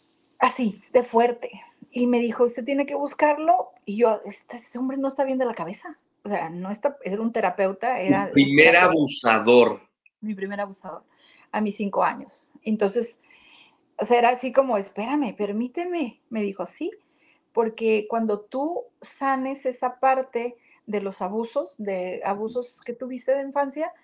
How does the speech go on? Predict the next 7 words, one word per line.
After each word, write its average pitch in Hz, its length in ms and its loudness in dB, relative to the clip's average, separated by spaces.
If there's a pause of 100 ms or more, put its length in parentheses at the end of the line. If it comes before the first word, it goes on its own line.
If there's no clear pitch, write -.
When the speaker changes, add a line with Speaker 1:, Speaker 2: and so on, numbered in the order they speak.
(240)
Speaker 1:
vas 220 220 -2
a 247 120 -4
poder 208 380 -2 (640)
evolucionar 226 1000 -2 (200)
y 240 100 -10
ser 247 420 -2 (520)
realmente 240 1080 -4